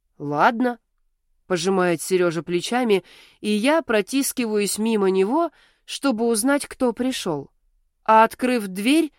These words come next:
застываю на пару секунд. Рита. Как обычно, во всеоружии, и я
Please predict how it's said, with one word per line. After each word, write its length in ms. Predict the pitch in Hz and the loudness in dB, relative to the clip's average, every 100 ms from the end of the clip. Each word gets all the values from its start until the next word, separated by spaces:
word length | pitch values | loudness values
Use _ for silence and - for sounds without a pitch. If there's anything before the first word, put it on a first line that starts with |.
| _ _ _ _ | _ _ _ _
застываю 880 | 202 202 233 - - 214 233 226 202 | -6 0 0 0 0 2 4 4 4
на 140 | 196 | 2
пару 320 | 180 208 202 196 | 0 0 0 0
секунд. 640 | - 208 220 190 180 - _ _ _ _ - | -4 -6 0 0 0 -6 _ _ _ _ -4
Рита. 640 | 185 202 208 - 160 156 _ _ _ _ _ _ - | -2 0 -2 -4 -6 -8 _ _ _ _ _ _ 2
Как 300 | 240 220 226 | 4 6 6
обычно, 640 | 202 254 294 - 320 302 _ _ _ - | 4 2 0 2 2 2 _ _ _ -4
во 180 | 220 233 | 2 2
всеоружии, 800 | - 240 220 226 302 269 294 277 | 4 4 4 4 2 2 0 0
и 200 | - 247 | -2 -2
я 360 | 233 240 233 | 0 2 2